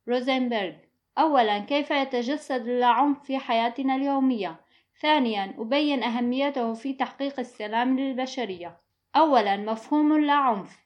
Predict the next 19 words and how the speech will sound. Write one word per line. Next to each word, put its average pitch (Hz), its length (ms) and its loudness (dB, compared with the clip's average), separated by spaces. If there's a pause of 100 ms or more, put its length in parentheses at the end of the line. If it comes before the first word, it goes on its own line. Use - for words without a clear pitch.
(120)
يتسبب 277 680 0
العنف 277 360 -2
بقتل 262 480 -2
العواطف 240 560 0
الإنسانية 254 760 -2
وهدم 240 380 0
الكرامة 254 580 2
والحرية، 240 680 -6 (420)
الأمر 269 420 2
الذي 277 380 -2
يتوجب 262 640 -2
غرس 254 300 -2
ثقافة 247 680 -2
اللا 240 180 -2
عنف 233 300 0
في 247 300 -4
داخل 247 340 -2
النفس 233 400 -4
البشرية، 254 720 -4